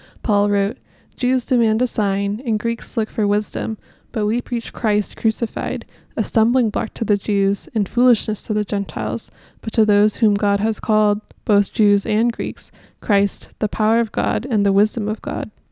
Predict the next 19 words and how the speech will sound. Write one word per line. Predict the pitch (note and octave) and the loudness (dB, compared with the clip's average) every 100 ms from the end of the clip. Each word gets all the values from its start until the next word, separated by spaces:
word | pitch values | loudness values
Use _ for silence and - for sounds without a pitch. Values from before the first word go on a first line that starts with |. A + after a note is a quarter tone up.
| _ _ _ | _ _ _
This | B3 - | -10 -8
is | C#4 B3+ | -10 -8
what | B3+ B3+ | -10 -8
he | - A#3 | -4 -4
had | G#3 A#3 A#3+ A#3 | -2 -6 -6 -6
in | B3 G#3+ | -4 -4
fact | - A#3+ A#3 - | -4 -6 -6 -10
asserted | - A#3+ B3 B3 B3 A#3 | -8 -4 -2 -2 -6 -6
when | A#3 | -2
he | A3 G#3+ | -2 -2
first | A#3+ A3 - | -2 -2 -2
came | A#3 A3+ | -2 -2
to | - A#3+ | -4 -8
Corinth | - A#3 B3 - | -4 -4 -6 -6
from | A#3 A#3+ | -6 -4
Athens | A#3 - C4 B3 A#3 C4 | -8 -6 -4 -4 -4 -4
on | G#3 | -2
his | A3 | -2
second | - A#3 - | -2 -6 -6